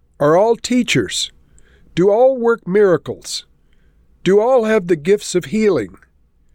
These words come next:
Do all speak in tongues? Do all interpret? Now eagerly desire the greater gifts, and yet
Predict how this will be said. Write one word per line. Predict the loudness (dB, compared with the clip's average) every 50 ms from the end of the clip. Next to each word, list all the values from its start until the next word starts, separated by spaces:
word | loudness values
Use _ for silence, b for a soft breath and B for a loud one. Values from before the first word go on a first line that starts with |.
| _ _ _ _ _ _ _ _ _ _
Do | 0 0 2
all | 2 2 0 -2
speak | -4 -6 -4 -2 -2 -2 0 -2
in | -2 -2
tongues? | -2 -2 0 2 2 2 0 -2 -6 -10 -10 -10 -10 -10 -12 _ _ _ _ _ _ _ _ _ _ _ _ _ _ _ -2
Do | 0 0 0
all | 0 0 0 0 0
interpret? | -2 -4 -6 -6 -2 -2 -2 -2 -2 -4 -6 -6 -6 _ _ _ _ _ _ _ _ _ _ _ _ _ _ _ _ _ _ _ _
Now | -2 -2 -2 -2 -4 -8 _
eagerly | -2 -2 -2 0 0 0 0 0 0 0
desire | 0 -2 0 0 0 0 2 0 0 -2 -4 -4
the | -4 -4 -2
greater | 0 0 2 2 2 2 0 -2
gifts, | -2 -2 -4 -4 -4 -4 -8 -8 -6 -4 -4 -6 -8 b b b b b b b b b b b -4
and | -2 0 0 2 2
yet | 2 2 0 -2 -4 -10